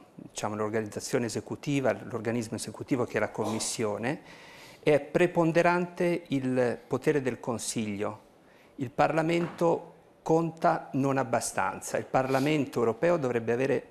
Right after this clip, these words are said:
molto più potere di quello che ha in questo momento.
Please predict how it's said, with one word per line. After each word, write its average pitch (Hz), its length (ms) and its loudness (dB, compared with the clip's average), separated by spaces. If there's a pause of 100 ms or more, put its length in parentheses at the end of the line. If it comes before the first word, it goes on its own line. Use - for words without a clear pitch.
molto 151 480 2
più - 260 -6
potere 131 380 -2
di 117 100 -10
quello 110 280 -4
che - 120 -4
ha 107 60 0
in 107 100 -8
questo - 320 -6
momento. 101 440 -10